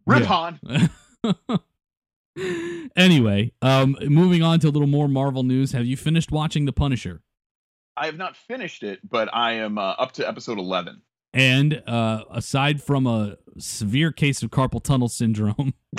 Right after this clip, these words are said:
Speaker 2: <laughs>
Speaker 1: <laughs>
Speaker 2: what are your thoughts slash reaction to it?
Speaker 1: So this is not going to be very surprising for two reasons. One, everyone knows I'm a giant Punisher mark.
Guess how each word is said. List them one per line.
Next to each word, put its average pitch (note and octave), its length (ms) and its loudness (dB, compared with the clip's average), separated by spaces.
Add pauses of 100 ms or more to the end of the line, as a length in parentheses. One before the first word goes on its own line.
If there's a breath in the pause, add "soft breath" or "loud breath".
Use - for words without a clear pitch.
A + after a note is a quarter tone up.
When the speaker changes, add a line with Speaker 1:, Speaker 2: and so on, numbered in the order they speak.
(140)
Speaker 2:
<laughs> - 0 -
Speaker 1:
<laughs> - 1120 0
Speaker 2:
what C3+ 280 2
are C3+ 40 2
your C3+ 260 2
thoughts A#2+ 400 -4
slash A#2 400 -2
reaction G#2+ 520 -2
to G2+ 180 -6
it? E2+ 80 -12 (1120)
Speaker 1:
So C3 460 2 (260 soft breath)
this D#3+ 160 0
is D#3 120 -6
not D3 240 -4
going C#3+ 180 -6
to B2 60 -6
be A#2+ 80 -2
very G#2+ 200 -2
surprising G#2+ 480 -2
for F#2 120 -8
two C3+ 160 0
reasons. A#2 340 2
One, A2+ 320 2
everyone G2+ 300 -4
knows F2 180 -10
I'm - 100 -14
a - 40 -8
giant E2+ 360 -6
Punisher B2+ 320 -4
mark. A2+ 300 0